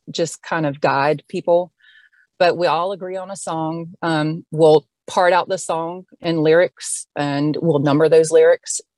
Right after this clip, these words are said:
I post it, and people go and choose what parts they wanna sing.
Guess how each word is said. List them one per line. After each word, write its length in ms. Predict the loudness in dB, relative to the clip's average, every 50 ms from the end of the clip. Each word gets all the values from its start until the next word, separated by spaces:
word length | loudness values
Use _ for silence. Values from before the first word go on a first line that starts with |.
| _ -4
I 80 | -4
post 380 | -2 0 2 2 2 2 2 2
it, 260 | 2 2 2 0 -2 -4
and 260 | -2 0 0 0 -2 -2
people 240 | -2 -2 0 2
go 180 | 4 4 4 4
and 140 | 2 0 -2
choose 400 | -2 0 0 0 0 -2 -2 -2
what 220 | -2 -2 -2 -4 _
parts 320 | -8 -8 -8 -8 -10 -6
they 120 | -4 -2 -2
wanna 240 | -2 -2 -6 -6 -8
sing. 420 | -10 -10 -12 -14 -14 -14 -14 -16